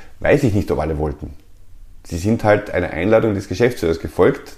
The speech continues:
da hätte das keiner gewagt zu dem Zeitpunkt, glaube ich, äh, das nicht zu tun, da war ich noch nicht lange im Unternehmen.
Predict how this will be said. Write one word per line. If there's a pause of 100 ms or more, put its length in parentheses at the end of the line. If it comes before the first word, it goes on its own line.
da
hätte
das
keiner
gewagt
zu
dem
Zeitpunkt,
glaube
ich, (760)
äh,
das
nicht
zu
tun,
da
war
ich
noch
nicht
lange
im
Unternehmen.